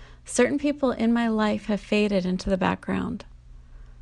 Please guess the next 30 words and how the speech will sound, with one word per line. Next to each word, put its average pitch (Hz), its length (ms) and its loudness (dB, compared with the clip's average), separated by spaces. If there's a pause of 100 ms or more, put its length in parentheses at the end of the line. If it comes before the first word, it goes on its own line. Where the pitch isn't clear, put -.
Some 240 260 6
slipped 262 320 2
slowly 214 480 2
from 220 240 0
the 220 100 2
friend 190 320 2
slot 190 380 0
into 208 240 0
acquaintance 190 600 -2 (140)
one. 196 420 0 (1000)
Others 240 380 4
disappeared 233 540 -2
entirely. 202 640 0 (1000)
In 233 160 6
some 269 240 2
cases, 240 560 2
it 240 80 4
felt 247 180 0
like 240 140 2
a 226 40 4
natural 202 380 2
progression, 190 800 -2
while 202 200 4
in 208 120 2
others, 226 440 0
it 226 80 -2
was 208 160 -2
a 202 60 0
devastating 190 720 0
loss. 180 500 -4